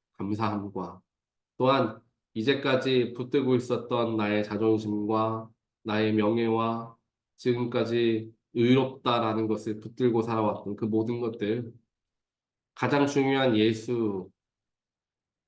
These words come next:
예수만, 어, 변하지 않는다면, 변질되는 일이 아니라면 너그러이 용서할 수 있는 그런 믿음도 우리에게 허락하여 주시옵소서. 오늘 하루를 살아가는 동안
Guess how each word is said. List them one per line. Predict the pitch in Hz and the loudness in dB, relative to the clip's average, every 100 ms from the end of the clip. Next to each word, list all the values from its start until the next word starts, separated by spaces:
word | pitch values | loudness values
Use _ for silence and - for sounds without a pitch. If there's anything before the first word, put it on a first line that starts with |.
| - | -4
예수만, | 113 117 113 120 120 117 110 110 - _ _ _ _ | 2 2 2 -2 0 2 0 -2 -12 _ _ _ _
어, | - 87 | -16 -4
변하지 | 110 117 120 120 | 2 4 2 2
않는다면, | 107 101 107 95 90 90 90 | 0 0 -2 -2 -6 -8 -2
변질되는 | 110 113 127 120 117 113 | 0 4 4 4 2 2
일이 | 107 110 | 0 -2
아니라면 | 90 98 92 87 127 127 - _ _ - | -4 -8 -10 -8 -8 -8 -12 _ _ -2
너그러이 | 123 139 135 123 | 2 4 4 4
용서할 | 110 113 120 110 | 4 2 0 -2
수 | 110 123 | -2 -4
있는 | 113 98 110 113 _ _ - | -4 -4 -6 -8 _ _ -4
그런 | 139 127 | -2 2
믿음도 | 123 135 123 104 92 - _ - | 4 4 2 0 -2 -10 _ -10
우리에게 | 107 104 98 92 98 135 180 - _ - | -4 -2 -2 -2 -2 0 -2 -6 _ -6
허락하여 | 123 120 107 101 | -6 -2 -2 -4
주시옵소서. | 101 90 - - - - _ _ _ _ _ _ _ | -6 -10 -12 -14 -18 -20 _ _ _ _ _ _ _
오늘 | 104 107 | -4 -2
하루를 | 113 120 120 | 0 2 2
살아가는 | 120 123 123 117 117 | 0 0 0 -2 -2
동안 | 117 131 139 139 | -2 0 0 -2